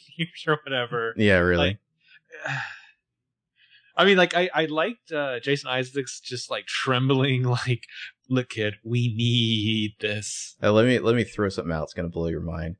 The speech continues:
Speaker 1: Okay, blow my mind.
Speaker 2: Lucius in this movie
Speaker 1: Yeah.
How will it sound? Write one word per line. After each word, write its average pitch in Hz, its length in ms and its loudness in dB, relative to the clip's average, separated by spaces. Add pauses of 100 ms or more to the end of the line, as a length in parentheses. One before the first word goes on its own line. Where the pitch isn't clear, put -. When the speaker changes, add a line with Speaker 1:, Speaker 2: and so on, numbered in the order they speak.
Speaker 1:
Okay, 123 220 2
blow 120 160 4
my 107 80 2
mind. 98 180 -4
Speaker 2:
Lucius 107 540 0
in 147 120 -6
this 143 160 -8
movie 151 360 -4 (200)
Speaker 1:
Yeah. 117 220 2